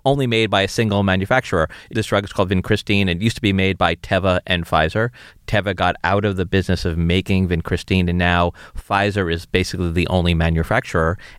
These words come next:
and it's running into shortages. This is a problem that seems to consistently happen time again and with no real solution.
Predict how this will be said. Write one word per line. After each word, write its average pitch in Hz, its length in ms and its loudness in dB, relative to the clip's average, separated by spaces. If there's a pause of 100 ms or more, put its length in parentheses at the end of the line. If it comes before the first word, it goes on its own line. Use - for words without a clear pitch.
and 92 400 0
it's 95 280 -2
running 95 240 2
into 107 140 0
shortages. 127 440 0
This 95 180 -2
is 92 80 -4
a 85 60 -2
problem 92 380 2
that 90 220 0 (200)
seems 113 340 -2
to 104 120 0
consistently 101 640 0
happen 92 280 0
time 87 240 0
again 104 340 2
and 87 200 -4 (200)
with 104 220 0
no 110 320 2
real 101 240 0
solution. 101 460 -4